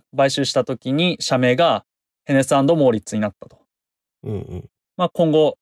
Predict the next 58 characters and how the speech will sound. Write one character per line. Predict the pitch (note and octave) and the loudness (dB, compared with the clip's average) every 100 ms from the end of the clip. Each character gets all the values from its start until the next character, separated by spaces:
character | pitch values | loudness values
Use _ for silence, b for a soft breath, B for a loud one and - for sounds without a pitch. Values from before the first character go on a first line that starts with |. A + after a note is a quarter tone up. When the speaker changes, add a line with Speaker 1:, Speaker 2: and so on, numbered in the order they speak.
| _ | _
Speaker 1:
ま | C3+ A#2+ | -2 -2
あ、 | - | 0
エ | B2+ | -2
イ | |
チ | C#3 | 0
ア | A#2+ | 0
ン | |
ド | A#2 | 0
エ | G#2+ | 0
ム | G2 | -6
っ | - _ _ _ _ | -12 _ _ _ _
て | D3 | 0
呼 | |
ば | A#2 | 2
れ | A#2 | 2
る | A2+ | 2
よ | G#2+ | 0
う | |
に | |
な | G#2 | -4
る | G2 | -8
ん | |
だ | G2 | -6
け | C3+ | 0
ど、 | D#3 - _ _ _ _ _ _ _ - | 0 0 _ _ _ _ _ _ _ -4
で、 | D#3 | -2
千 | C#3 G#3 | 0 -2
九 | F#3 | 0
百 | C#3+ - A2+ | -2 0 0
七 | A#2 C3 | 2 2
十 | C#3+ | 0
年 | C#3+ C#3+ | 0 2
代 | C3 C#3+ | 0 0
に | E3+ - | -2 -4
エ | C#3+ | -4
イ | B2+ | -2
チ | - | 0
ア | C3+ | 2
ン | |
ド | B2+ | 2
エ | B2 | 2
ム | A2+ | 2
が | D3 D#3 - | 2 0 -4
ス | - | -6
ト | - C3+ | -4 -4
ッ | |
ク | C#3+ | -2
ホ | D3+ | 0
ル | C3 | 0
ム | G#2+ G#2 | 0 -4
証 | - B2+ A#2 | -4 -4 -2
券 | A#2+ A#2 G#2+ | -2 -2 -2
取 | B2+ A#2 | -2 -2
引 | B2 | -2
所 | B2 | -2
に | G2+ | 0
上 | A2 | 0
場。 | A2 G#2+ | 0 -2